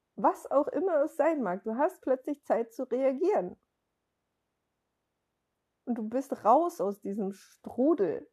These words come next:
aus diesem wahnsinnig schnellen Film, den du nicht mehr beeinflussen kannst.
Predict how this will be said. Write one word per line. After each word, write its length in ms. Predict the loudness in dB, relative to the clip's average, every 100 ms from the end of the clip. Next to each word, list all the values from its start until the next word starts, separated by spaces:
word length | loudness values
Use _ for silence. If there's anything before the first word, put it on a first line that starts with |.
| _
aus 260 | -4 -4 -4
diesem 500 | -6 -4 -4 -4 -8 _ _ _ _ _ _ _ _ _ _ _ _ _ _
wahnsinnig 580 | 0 2 2 0 -6 -6
schnellen 360 | -2 0 0 -4
Film, 680 | -6 -4 -2 -4 -4 -4
den 240 | -2 -2 -2
du 80 |
nicht 240 | -2 -4 -4
mehr 120 | -6
beeinflussen 680 | -2 0 -2 -6 -12 -10 -14
kannst. 400 | -12 -12 -12 _